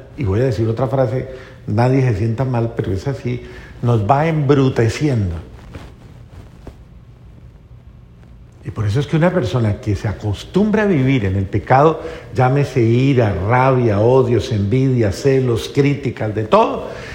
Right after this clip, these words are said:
esa persona se le va creando como una especie de, como de tapón en su alma, en su espíritu, en su ser. Y, ¿cómo es que dicen cuando una persona ya no le duele nada en la mano porque le salió qué?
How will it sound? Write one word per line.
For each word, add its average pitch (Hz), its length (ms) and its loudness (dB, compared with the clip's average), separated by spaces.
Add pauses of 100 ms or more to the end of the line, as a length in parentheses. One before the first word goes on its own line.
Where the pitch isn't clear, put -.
(140)
esa 208 280 2
persona 185 540 2
se 165 160 -2
le 131 140 4
va 139 160 2
creando 185 500 0
como 143 160 0
una 147 140 2
especie 190 480 0
de, 147 420 2 (360)
como 127 260 4
de 123 140 8
tapón 170 680 2
en 131 160 0
su 131 240 0
alma, 175 280 2
en 196 60 0
su - 120 -2
espíritu, 175 480 2
en 185 100 0
su 139 140 -4
ser. 180 480 0 (240)
Y, 151 360 -4 (440)
¿cómo 180 180 2
es - 60 0
que 208 160 6
dicen 208 240 2
cuando 139 260 2
una 170 160 2
persona 170 400 0
ya 185 180 2
no 185 160 2
le 185 120 6
duele 185 320 6
nada 202 560 0
en 123 120 -4
la 127 80 -2
mano 185 300 -2
porque 139 220 -2
le 123 100 0
salió 139 320 0
qué? 202 520 -4